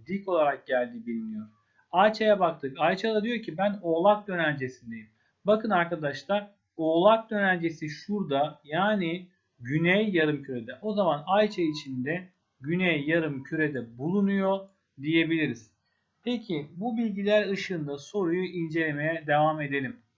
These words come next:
Ayça güney yarımkürede yer alan bir ülkede yaşamaktadır. Evet, Ayça güney yarımkürede demiştik. A seçeneği gitti arkadaşlar.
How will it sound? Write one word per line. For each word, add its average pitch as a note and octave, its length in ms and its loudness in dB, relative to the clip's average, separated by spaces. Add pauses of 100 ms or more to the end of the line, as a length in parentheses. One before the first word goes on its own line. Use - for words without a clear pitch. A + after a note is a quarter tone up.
(360)
Ayça F#3 640 4 (200)
güney F#3+ 340 0
yarımkürede E3+ 580 0
yer E3+ 120 2
alan E3 340 2
bir D3 100 -2
ülkede C#3 280 -4
yaşamaktadır. A#2 840 -8 (380)
Evet, C#3+ 460 2
Ayça C3+ 720 2 (160)
güney D3 360 0
yarımkürede E3 600 0
demiştik. C3+ 600 -6 (340)
A F3+ 220 8
seçeneği F#3+ 540 -4
gitti D3+ 300 0
arkadaşlar. A#2+ 640 -2